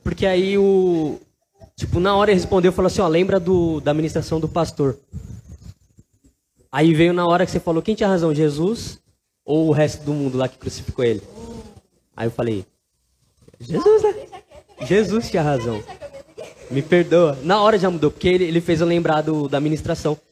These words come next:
Que eu tinha, acho que eu tava orando, falando que eu tinha razão, alguma coisa assim. Ele falou, "Não, quem tinha razão, Jesus ou o resto?" Eu falei, "Jesus." Aí foi, não, foi dessa parte da ministração que eu, que eu só queria falar só.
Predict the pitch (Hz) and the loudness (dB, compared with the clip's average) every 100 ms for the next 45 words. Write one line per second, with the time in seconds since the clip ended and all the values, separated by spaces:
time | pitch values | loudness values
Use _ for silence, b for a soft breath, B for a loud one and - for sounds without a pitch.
0 | _ _ _ _ - 127 151 127 117 _ | _ _ _ _ -6 -4 -2 -2 -6 _
1 | - - 196 220 190 196 - _ 160 156 | -20 -10 -4 -2 0 -2 -4 _ -4 -2
2 | 160 - 143 127 143 156 156 143 - 151 | -2 -2 -2 0 -2 -2 -4 -6 -6 -8
3 | - 202 151 180 190 165 143 131 143 165 | -6 -8 -6 -4 -2 -2 0 2 2 0
4 | 170 160 135 127 - - - - - _ | -2 -4 -4 -6 -6 -18 -20 -20 -20 _
5 | _ - 110 110 143 156 - - _ _ | _ -16 -10 -6 -6 -8 -16 -20 _ _
6 | _ - - _ - - - _ _ - | _ -20 -20 _ -20 -18 -18 _ _ -20
7 | - - - _ _ _ - 131 143 170 | -20 -20 -20 _ _ _ -4 0 2 2
8 | 156 214 175 156 160 175 - 160 156 156 | 2 0 2 2 2 0 0 0 2 0
9 | 160 180 156 147 139 143 123 - 120 - | 0 -2 -2 -4 -6 -6 -8 -14 -16 -14
10 | 135 127 - 117 - | -14 -16 -14 -14 -14